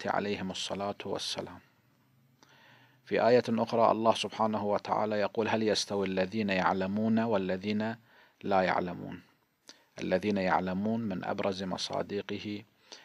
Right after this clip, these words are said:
الأئمة عليهم الصلاة والسلام. في آية أخرى يقول سبحانه: "وما يعلم تأويله إلا الله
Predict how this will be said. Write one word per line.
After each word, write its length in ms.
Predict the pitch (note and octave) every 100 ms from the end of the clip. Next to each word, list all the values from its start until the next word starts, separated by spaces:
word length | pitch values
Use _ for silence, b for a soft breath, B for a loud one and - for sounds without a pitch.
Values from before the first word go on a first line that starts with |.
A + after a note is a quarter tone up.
| B B -
الأئمة 540 | F#2 F2+ F2+ G2+ G2 F#2+
عليهم 420 | - F#2+ F2+ -
الصلاة 380 | - - - C3+ -
والسلام. 440 | - - - D3+ - b b _ _ b b b b b b _ -
في 220 | A2 A#2
آية 160 | B2+ A#2+
أخرى 420 | A#2+ B2+ - A#2+
يقول 340 | A2+ - B2+ A#2
سبحانه: 540 | - F#2+ - A#2+ A#2+ A2+
"وما 300 | G#2+ A2+ A2+
يعلم 400 | A2 G2+ G#2 G2
تأويله 760 | - F#2 G#2+ A#2 A2+ A2 A#2
إلا 240 | G#2+ A2 G2
الله 360 | G2 G#2+ A#2